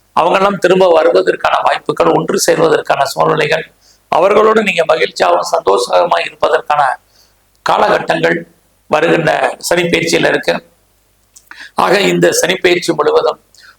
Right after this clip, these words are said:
உங்களுக்கு யாரெல்லாம் மூத்த அக்கா இருக்காங்க, அண்ணே இருக்காங்க, மூத்த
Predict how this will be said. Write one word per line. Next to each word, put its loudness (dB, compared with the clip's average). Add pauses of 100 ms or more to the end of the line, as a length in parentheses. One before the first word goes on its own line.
(180)
உங்களுக்கு 2
யாரெல்லாம் 0
மூத்த -6 (140)
அக்கா 0
இருக்காங்க, -2 (120)
அண்ணே -2
இருக்காங்க, -4 (600)
மூத்த 2